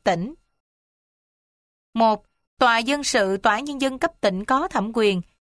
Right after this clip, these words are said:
A. Giải quyết theo thủ tục sơ thẩm những tranh chấp,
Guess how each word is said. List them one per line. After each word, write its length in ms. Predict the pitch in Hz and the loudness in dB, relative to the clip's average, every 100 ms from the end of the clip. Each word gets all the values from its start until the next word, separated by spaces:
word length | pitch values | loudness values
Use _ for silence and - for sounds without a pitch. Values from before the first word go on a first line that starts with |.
| _ _ _ _ _ - | _ _ _ _ _ -4
A. 300 | 226 233 233 _ _ | -2 0 -2 _ _
Giải 220 | 233 202 220 | 2 2 2
quyết 200 | 311 359 | -4 0
theo 140 | 302 | 0
thủ 140 | - 247 | 0 -2
tục 240 | 262 196 | 0 -2
sơ 280 | - 254 254 | 0 2 2
thẩm 320 | 247 190 208 | 2 -2 0
những 240 | 247 185 220 | -2 -2 0
tranh 260 | 285 269 | -2 -2
chấp, 200 | 247 349 | 0 0